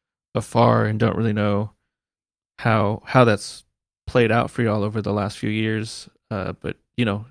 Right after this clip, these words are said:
L A in particular, uh, we had seen, you know, on Instagram for the last championship Sunday that the championships got moved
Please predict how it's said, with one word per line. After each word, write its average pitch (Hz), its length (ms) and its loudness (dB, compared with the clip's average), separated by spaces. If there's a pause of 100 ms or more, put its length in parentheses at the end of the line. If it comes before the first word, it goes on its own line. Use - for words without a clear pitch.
(100)
L 113 200 2
A 113 320 2
in 107 200 -6
particular, 110 680 -4 (680)
uh, 107 500 -6 (100)
we 120 240 0
had 113 120 0
seen, 113 460 -2 (280)
you 120 80 0
know, 107 180 0
on 107 120 2
Instagram 110 720 0 (840)
for 117 120 2
the 107 100 2
last 101 540 0
championship 110 560 -4
Sunday 104 400 -2
that 113 160 -4
the 110 320 -2
championships - 680 -4
got 80 200 -4
moved 104 520 -4